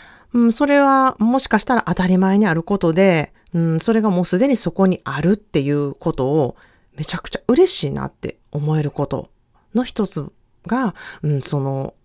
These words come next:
ありがたいなって思えることの、あの、一つになると思うんですね。それが多ければ多いほど自分の思考はこう、あるものに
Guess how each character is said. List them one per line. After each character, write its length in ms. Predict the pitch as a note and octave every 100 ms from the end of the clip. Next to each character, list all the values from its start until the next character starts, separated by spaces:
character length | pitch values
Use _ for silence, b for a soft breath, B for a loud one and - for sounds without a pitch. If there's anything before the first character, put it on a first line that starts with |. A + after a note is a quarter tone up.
| -
あ 80 | D3+
り 80 | E3+
が 120 | F#3+
た 100 | -
い 60 |
な 160 | F#2 F2
っ 40 |
て 80 | -
思 220 | D3+ E3+
え 20 | E3+
る 60 |
こ 140 | E3+ E3
と 120 | C#3+
の、 240 | D3 C#3 B B
あ 140 | C#3
の、 140 | C#3+ C3+
一 200 | - G3
つ 100 | D3
に 80 | C3+
な 80 |
る 80 | C#3
と 100 | D3
思 160 | C3 C3+
う 40 |
ん 20 |
で 80 | B2+
す 120 | C#3
ね。 200 | E3 E3+ - B B B
そ 100 | D4
れ 120 | C#4+
が 120 | C4+
多 200 | - D#4+
け 140 | E4+ A3+
れ 80 | E3+
ば 100 | -
多 160 | B3 C4+
い 80 | G#3+
ほ 120 | G#3
ど 240 | B3 B3
自 200 | G3 D3+
分 160 | D3+ D#3
の 60 | E3+
思 180 | -
考 140 | - C#3
は 80 | C#3+
こ 160 | C#3+
う、 40 | C#3
あ 40 |
る 80 | C#3
も 140 | D3+
の 100 | A3
に 220 | F3 C#3